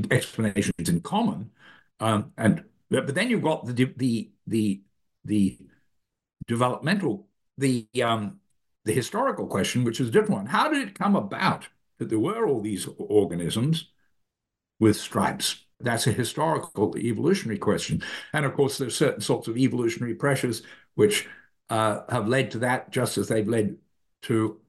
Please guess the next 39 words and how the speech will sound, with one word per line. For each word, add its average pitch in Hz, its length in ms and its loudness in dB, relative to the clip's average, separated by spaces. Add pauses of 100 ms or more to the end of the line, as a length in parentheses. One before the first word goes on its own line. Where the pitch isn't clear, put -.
(280)
to 110 200 2
other 123 460 -2 (140)
sorts - 280 2
of 82 80 -2
organisms. 82 460 0
So, 147 100 2
I, - 280 -2
you 294 80 2
know, 139 100 0
we 165 120 2
just, 214 240 -2 (460)
we 160 120 -2
have 202 180 -2
to 165 80 -8
just 151 220 -2
take 175 340 2
each, - 500 -2
e-, 151 60 4 (320)
each 180 200 4
explanation 120 640 0
as 104 180 2
it - 160 -8
comes. 139 240 4 (240)
But 156 180 0
the 143 60 0
stripes - 460 0
one 120 160 2
is 113 120 -2
really 143 180 0
good. 120 240 0 (340)
Uh, 139 320 2
Sarah 214 360 0
Jane 143 380 0
Leslie, 143 480 0 (300)
i-, 120 240 0
in 131 140 2
a 123 280 -2 (280)
terrific 185 320 2
article, 104 520 0